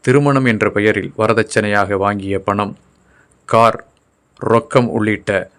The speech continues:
அனைத்தையும் ஒப்படைக்கும்படி கோர்ட் உத்தரவிடுகிறது.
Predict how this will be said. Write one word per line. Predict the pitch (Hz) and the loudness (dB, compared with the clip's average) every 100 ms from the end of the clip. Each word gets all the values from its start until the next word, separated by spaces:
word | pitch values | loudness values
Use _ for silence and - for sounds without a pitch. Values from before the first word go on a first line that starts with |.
| _ _ _ _ | _ _ _ _
அனைத்தையும் | 107 117 131 131 - 117 107 82 _ _ _ - - - | -2 0 0 -2 -2 0 -2 -8 _ _ _ -14 -14 -4
ஒப்படைக்கும்படி | 117 - 135 117 113 98 95 92 - _ _ | -2 2 2 2 0 -2 -2 -6 -12 _ _
கோர்ட் | - 123 123 | 2 2 2
உத்தரவிடுகிறது. | 110 104 - 101 101 98 104 98 | 0 -2 -2 -2 -2 0 0 -2